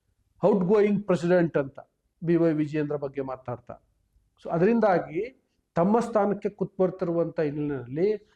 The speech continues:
ಬೇರೆಯವರು ಹೋಗಿ ನಮ್ಮ ಬಗ್ಗೆ ಏನೇನೋ ಹೇಳೋದ್ರ ಬಗ್ಗೆ ಅಥವಾ ಅದಕ್ಕೂ ಮೊದಲು ನಾನೇ ಹೋಗಿ ಅವರನ್ನ ರೀಚ್ ಆಗ್ಬಿಡೋಣ ಅನ್ನುವ ಕಾರಣಕ್ಕೋಸ್ಕರ ವಿಜಯೇಂದ್ರ ನಿತಿನ್ ನಬೀನ್ ಅವರನ್ನ ಭೇಟಿ ಮಾಡಿರ್ಬೋದು.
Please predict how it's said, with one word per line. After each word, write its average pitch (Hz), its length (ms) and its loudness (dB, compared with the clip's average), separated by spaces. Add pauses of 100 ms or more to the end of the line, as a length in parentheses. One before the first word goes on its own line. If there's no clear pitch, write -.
(200)
ಬೇರೆಯವರು 190 640 4
ಹೋಗಿ 180 580 0
ನಮ್ಮ 170 240 -8
ಬಗ್ಗೆ 180 300 0
ಏನೇನೋ 175 560 -2
ಹೇಳೋದ್ರ 170 460 0 (420)
ಬಗ್ಗೆ 151 300 0
ಅಥವಾ 170 520 -2
ಅದಕ್ಕೂ 165 300 0
ಮೊದಲು 160 560 -2 (360)
ನಾನೇ 185 840 0 (220)
ಹೋಗಿ 185 260 2
ಅವರನ್ನ 175 340 0
ರೀಚ್ 165 280 -2
ಆಗ್ಬಿಡೋಣ 160 420 0
ಅನ್ನುವ 151 340 -4
ಕಾರಣಕ್ಕೋಸ್ಕರ 143 720 -8
ವಿಜಯೇಂದ್ರ 143 520 -4
ನಿತಿನ್ 143 440 -6
ನಬೀನ್ 135 320 -6
ಅವರನ್ನ 131 280 -10
ಭೇಟಿ 127 320 -10
ಮಾಡಿರ್ಬೋದು. 135 760 -6